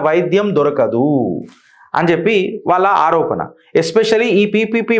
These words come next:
మోడల్ అనేది రాయ్పూర్లో ఇన్ఫ్రా అప్‌గ్రేడ్స్ లేకుండా, యాక్సెస్ లేకుండా అట్టర్ ఫ్లాప్ అయింది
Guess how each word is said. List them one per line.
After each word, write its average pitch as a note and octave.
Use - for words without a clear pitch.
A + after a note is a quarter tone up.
మోడల్ D#3
అనేది A#2
రాయ్పూర్లో E3
ఇన్ఫ్రా G#3+
అప్‌గ్రేడ్స్ G#3
లేకుండా, D#3+
యాక్సెస్ A#3+
లేకుండా D3+
అట్టర్ A3+
ఫ్లాప్ F3+
అయింది C3